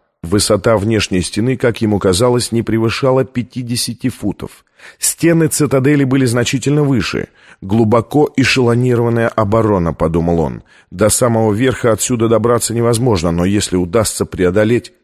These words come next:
внешнюю стену. Лэнгдон повернулся лицом к журналисту и, показывая на антенну, спросил: «Насколько высоко выдвигается эта штука?»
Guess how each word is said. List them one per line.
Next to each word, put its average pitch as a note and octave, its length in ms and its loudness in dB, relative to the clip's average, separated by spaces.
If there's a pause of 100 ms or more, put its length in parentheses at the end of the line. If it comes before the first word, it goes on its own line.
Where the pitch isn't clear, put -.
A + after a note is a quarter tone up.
(240)
внешнюю G2+ 640 -2
стену. B2+ 500 -2 (580)
Лэнгдон C3+ 540 0
повернулся A#2+ 500 0
лицом G2 380 0
к E2 40 -8
журналисту G2 680 -2 (360)
и, G#2 100 -2
показывая E2+ 720 0
на E2 140 -4
антенну, A2 380 -2
спросил: G#2 540 -2 (440)
«Насколько C3 760 0
высоко D3+ 400 0
выдвигается C#3 580 0
эта C3+ 160 0
штука?» F#2 480 -2